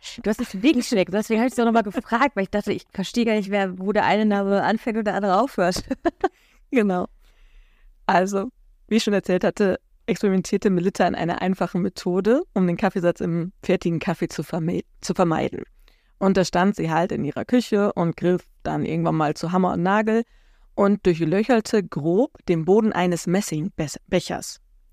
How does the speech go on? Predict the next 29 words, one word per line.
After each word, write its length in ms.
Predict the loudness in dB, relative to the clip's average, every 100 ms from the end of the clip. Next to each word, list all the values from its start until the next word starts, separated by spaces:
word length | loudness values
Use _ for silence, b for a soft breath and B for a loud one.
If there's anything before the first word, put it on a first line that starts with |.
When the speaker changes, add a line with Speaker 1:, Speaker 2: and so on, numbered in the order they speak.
| _
Speaker 2:
um 240 | 4 4
diesen 320 | 4 0 0 -2
Messingbecher 1040 | -2 -2 -4 -4 -8 -2 0 2 -2 -2 -2
als 220 | 0 0
Sieb 260 | 0 -2 -2
zu 140 | -4
nutzen. 540 | -2 -2 -6 -10 -12 -14 -20 -20 _ _ -20 _ _ _
Und 240 | -2 4
dann 240 | 4 6 4
hatte 220 | 0 -2
sie 120 | -4
die 180 | -4 -4
Idee, 400 | -4 -2 -2 -2
zusätzlich 720 | -2 0 2 0 0 -4 -2
einen 200 | -2 -2
Filter 600 | -4 -2 0 0 0 -2 0
in 120 | 0
diesen 260 | 0 0 0
Messing-, 320 | 0 -2 -4 -6 _ -12
Messingbecher 760 | -4 -4 -2 -2 -2 -2 -4 -4 -2
einzulegen 720 | -2 -2 -2 0 0 0 -4 -8 _ -20 -20 _ _
und 160 | 0 2
hat 140 | 2
da 140 | 4 4
nach 200 | 2 0
einem 180 | 0 0
geeigneten 500 | 0 -2 -2 -2 -2
Material 560 | -2 -4 -4 -2 -4 -6
gesucht. 360 | -8 -8 -12